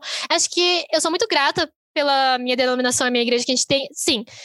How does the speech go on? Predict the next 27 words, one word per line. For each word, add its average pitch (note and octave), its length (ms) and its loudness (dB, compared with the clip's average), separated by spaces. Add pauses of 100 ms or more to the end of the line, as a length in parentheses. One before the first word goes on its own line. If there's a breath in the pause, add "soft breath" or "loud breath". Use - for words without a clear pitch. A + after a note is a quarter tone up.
(240 loud breath)
lógico D#4 280 0
que G4+ 80 2
a G4+ 40 2
gente F#4 160 2
tem F4+ 160 0
problemas, C#4 640 0
não A3+ 160 0
é? B3 220 2
Tipo, - 220 -8
como C#4+ 120 2
eu E4 60 2
disse, D#4+ 300 2
a - 20 2
gente C4 120 -2
tem F#4+ 140 2
problemas D4+ 460 0
também, A3 440 0
como A3 140 -2
eu A3+ 60 0
relatei B3 340 0
os A#3 100 -2
meus A#3 140 0
problemas. A3 520 -2 (560 loud breath)
Mas B3+ 440 0
eu D4 120 2
acho D4 260 0
que D#4+ 180 2